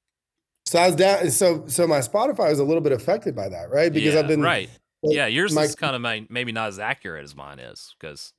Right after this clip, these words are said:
Speaker 1: Not as
Speaker 2: Yeah.
Speaker 1: accurate,
Speaker 2: It's
Speaker 1: but
Speaker 2: pretty
Speaker 1: it's
Speaker 2: close?
Speaker 1: still,
Speaker 2: Okay.
Speaker 1: I think it's still a fair representation of, like, a general, you know,
Speaker 2: Yeah.
Speaker 1: generally what I've been listening to.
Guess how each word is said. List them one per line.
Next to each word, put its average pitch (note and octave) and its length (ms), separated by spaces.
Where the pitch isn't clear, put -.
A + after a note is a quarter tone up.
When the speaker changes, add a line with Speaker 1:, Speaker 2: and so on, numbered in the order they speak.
Speaker 1:
Not C#4 220
as F#3+ 140
Speaker 2:
Yeah. C#3+ 60
Speaker 1:
accurate, C3+ 680
Speaker 2:
It's A#2+ 120
Speaker 1:
but F#3+ 60
Speaker 2:
pretty G3 100
Speaker 1:
it's D3+ 80
Speaker 2:
close? F#3+ 260
Speaker 1:
still, C4+ 200
Speaker 2:
Okay. - 120
Speaker 1:
I F#3 120
think C#4+ 200
it's G3+ 160
still G3+ 480
a D#3 140
fair G3+ 340
representation D3+ 1160
of, D#3 140
like, D#3 160
a D3 80
general, D3+ 1120
you E3 180
know, C#3 240
Speaker 2:
Yeah. B2+ 200
Speaker 1:
generally D#3 500
what D3+ 180
I've C#3+ 200
been D3+ 160
listening D#3 380
to. F#3+ 360